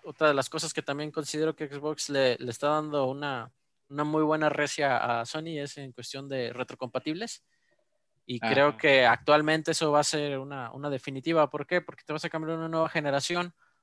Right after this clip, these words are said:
Speaker 1: donde vas a empezar sin juegos. Pero que el
Speaker 2: Ujú.
Speaker 1: Xbox te esté diciendo, "¿Sabes qué? Si tú te pones conmigo, este, tus juegos van a
Speaker 2: Desde
Speaker 1: estar,
Speaker 2: que existe.
Speaker 1: van a estar compatibles desde el año del caldo hasta la fecha".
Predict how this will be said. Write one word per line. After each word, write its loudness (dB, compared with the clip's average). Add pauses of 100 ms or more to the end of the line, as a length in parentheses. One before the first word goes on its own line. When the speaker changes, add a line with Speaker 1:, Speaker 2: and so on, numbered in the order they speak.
(140)
Speaker 1:
donde -2
vas 2
a -4
empezar -2
sin -6
juegos. 0 (520)
Pero -2
que 0
el 2 (120)
Speaker 2:
Ujú. -
Speaker 1:
Xbox 0
te -6
esté -2
diciendo, -2
"¿Sabes -2
qué? -2
Si -6
tú -2
te -6
pones -8
conmigo, 0
este, -6
tus -18
juegos -4
van 0
a -4
Speaker 2:
Desde -4
Speaker 1:
estar, 0
Speaker 2:
que -2
existe. -12
Speaker 1:
van 2
a 0
estar 2
compatibles 0
desde -4
el -6
año -6
del -6
caldo -6
hasta -8
la -6
fecha". -6